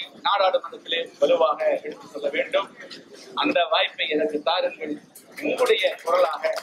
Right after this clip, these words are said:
நாடாளுமன்றத்திலே வலுவாக ஒலிப்பேன். இதுவரையிலே பல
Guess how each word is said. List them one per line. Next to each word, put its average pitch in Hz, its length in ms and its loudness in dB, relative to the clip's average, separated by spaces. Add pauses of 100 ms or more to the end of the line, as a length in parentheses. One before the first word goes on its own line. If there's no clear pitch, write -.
(340)
நாடாளுமன்றத்திலே - 800 -4
வலுவாக - 420 0
ஒலிப்பேன். - 420 -4 (480)
இதுவரையிலே 175 500 2 (420)
பல 160 120 2